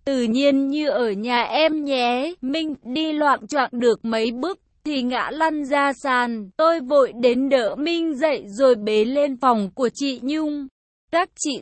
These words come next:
tôi đi theo sau bảo, "Thằng này gớm thật, dám cho cả con người tao uống thuốc ngủ nữa." Chị Nhung mở cửa phòng cho tôi rồi bảo, "Thôi mày với thằng Huy ở nhà muốn làm gì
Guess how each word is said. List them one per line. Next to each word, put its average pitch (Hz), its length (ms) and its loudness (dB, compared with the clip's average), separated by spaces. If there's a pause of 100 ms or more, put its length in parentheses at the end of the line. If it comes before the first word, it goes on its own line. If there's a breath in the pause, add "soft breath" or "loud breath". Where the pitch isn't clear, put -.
tôi 302 300 0
đi 320 200 -2
theo 330 260 0 (140)
sau 330 180 2
bảo, 220 560 0
"Thằng 277 340 -2
này 262 380 0
gớm 254 320 2
thật, 320 220 -2
dám 233 380 0
cho 320 260 0
cả 214 320 0 (140)
con 311 300 0
người 277 200 4
tao 302 300 0
uống 247 300 0
thuốc 370 280 -6
ngủ 285 300 -4
nữa." 247 520 -2 (120)
Chị 294 220 -6
Nhung 330 420 -2
mở 254 280 2
cửa 208 360 -2
phòng 220 280 0
cho 349 240 0 (100)
tôi 302 300 4 (120)
rồi 240 200 2
bảo, 196 560 -4
"Thôi 330 420 0
mày 269 340 0
với 226 260 -2
thằng 285 300 -4
Huy 269 340 -2
ở 208 240 -4
nhà 220 360 -2
muốn 220 260 0
làm 269 380 2
gì 214 300 -2